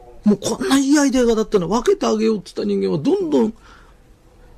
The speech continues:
神様が知恵もくれるし、運もくれるの。出し惜しみして、ケチにしてる人は、こんな能力があるのになぜかここまでしか行かないの。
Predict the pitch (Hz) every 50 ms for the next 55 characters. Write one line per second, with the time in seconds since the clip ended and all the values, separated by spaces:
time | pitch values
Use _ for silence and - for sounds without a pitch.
0 | - - - - - 233 220 208 - 202 175 160 147 147 143 - - 220 226 220
1 | 214 196 165 - 185 165 165 165 160 160 - 175 190 226 233 214 196 160 - 165
2 | 156 151 139 143 135 143 - - - - - - - - - - 202 185 180 -
3 | 220 233 254 247 190 - 208 220 220 220 - - - 233 240 214 160 - - -
4 | - - - - 277 269 - 240 247 226 214 165 - - - 208 185 202 190 -
5 | - 220 202 214 240 226 202 170 156 - - - - - - - - - - _
6 | - - _ - - - - - - 294 320 339 339 339 330 320 302 294 285 285
7 | 277 269 262 208 226 233 254 240 226 214 180 165 147 139 156 208 330 370 415 392
8 | - 330 240 - - - - 220 214 214 208 180 185 156 - - 180 143 135 -
9 | 151 143 143 135 131 135